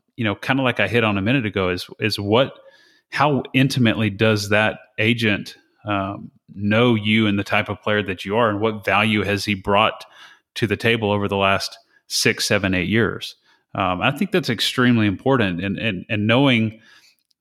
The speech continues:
knowing from a player standpoint, just security in, in the relationship that you've established is,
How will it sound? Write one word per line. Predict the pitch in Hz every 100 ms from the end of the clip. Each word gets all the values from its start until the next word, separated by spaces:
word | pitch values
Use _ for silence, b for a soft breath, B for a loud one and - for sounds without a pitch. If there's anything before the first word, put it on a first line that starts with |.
| -
knowing | 147 196 160
from | 131
a | 101
player | - 117 135
standpoint, | 117 101 95 - 104 82
just | - 113 - -
security | 123 - - 117 117 110 104
in, | 104
in | 98 123 110
the | 101
relationship | 104 104 110 - 107 107 -
that | 98 104
you've | 98
established | - 113 135 107 - 110
is, | 101 98